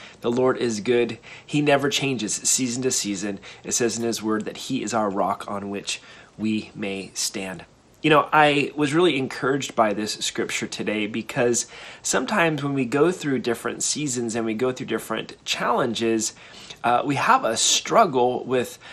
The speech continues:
uh, what the outcome is gonna be. And if you're like me, sometimes things can get scary and I can struggle in my hope and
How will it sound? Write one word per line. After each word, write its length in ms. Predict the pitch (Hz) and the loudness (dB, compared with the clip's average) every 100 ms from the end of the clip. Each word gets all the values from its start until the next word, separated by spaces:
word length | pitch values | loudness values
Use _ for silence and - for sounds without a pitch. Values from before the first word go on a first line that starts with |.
| - - | -10 2
uh, 280 | 127 123 - | 6 6 4
what 180 | 127 160 | 2 4
the 160 | 160 - | 4 2
outcome 480 | 127 160 214 - 143 | 4 2 2 -2 -2
is 100 | 135 | -2
gonna 220 | 110 120 | -2 -2
be. 240 | 113 107 87 _ _ _ _ 117 | -2 -4 -8 _ _ _ _ -8
And 80 | |
if 120 | 127 139 | -4 2
you're 100 | 143 | 6
like 220 | 135 135 | 6 4
me, 200 | 139 139 | -2 -2
sometimes 480 | - 123 127 123 - | -4 -2 -2 -2 -2
things 260 | 123 120 | -4 -4
can 180 | - 120 | -6 -6
get 200 | 107 - | -4 -2
scary 560 | - - 127 127 113 - - - | -2 2 4 4 2 -4 -14 -4
and 80 | |
I 60 | 113 | -4
can 220 | 113 101 - - - | -2 -6 -10 -20 -8
struggle 600 | - - - 127 131 123 | 0 0 4 4 6 4
in 80 | 120 | 2
my 160 | 120 110 | 2 0
hope 420 | - 131 107 - | -2 -2 -2 -6
and 200 | 87 | -12